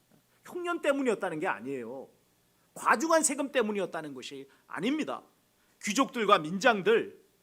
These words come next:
즉 백성의 지도자급 인사들이 돈을 빌려주고 이자를 취하는 방식을 통해 백성들의 경제 기반을 빼앗았다는 것입니다. 이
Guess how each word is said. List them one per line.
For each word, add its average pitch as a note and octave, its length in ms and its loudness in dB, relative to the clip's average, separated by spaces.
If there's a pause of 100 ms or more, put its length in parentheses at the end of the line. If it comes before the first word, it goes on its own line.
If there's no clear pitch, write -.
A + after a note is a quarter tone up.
(180)
즉 - 240 -2 (520)
백성의 G#3+ 520 4
지도자급 C4 720 2
인사들이 F#3 720 -2 (840)
돈을 D4+ 520 4
빌려주고 G#3+ 960 6
이자를 F3 400 0
취하는 D#3+ 420 -6
방식을 C#3+ 440 -10
통해 B2 520 -10 (440)
백성들의 C3+ 680 -10 (600)
경제 B3 420 0
기반을 D#3 540 -4
빼앗았다는 B3 600 6
것입니다. - 380 -12 (1600)
이 F#3 120 -12